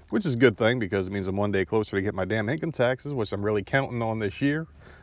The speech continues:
Um, this is basically, um, every year we look forward to the income tax. That's kind of like a reset. That's like hitting the reset button. You know, you're, you're basically done with the holidays. You're done with all the bullshit.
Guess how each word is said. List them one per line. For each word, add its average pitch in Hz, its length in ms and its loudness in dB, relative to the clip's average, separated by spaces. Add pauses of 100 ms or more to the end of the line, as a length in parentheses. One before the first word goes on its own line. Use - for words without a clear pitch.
(100)
Um, 90 300 -2
this 135 180 -4
is 127 100 -4
basically, 117 600 2
um, 95 240 -2
every 135 220 0
year 98 240 2
we 98 240 -6
look 95 140 -4
forward 98 260 -2
to 95 60 -8
the 92 80 -4
income 90 200 -8
tax. 82 300 -6
That's 123 180 0
kind 139 160 -2
of 107 80 0
like 98 80 -2
a 92 80 0
reset. 90 480 -4
That's 113 140 -6
like 160 100 2
hitting 131 160 -4
the 110 60 -2
reset 107 340 -2
button. 98 320 -4 (400)
You 110 80 -4
know, 107 100 0
you're, 95 440 0
you're 92 160 -6
basically 104 300 0
done 107 160 0
with 95 100 -4
the 98 60 -4
holidays. 104 580 2
You're 95 100 -6
done 95 140 -4
with 92 80 -4
all 92 80 -2
the 87 80 -8
bullshit. 151 520 2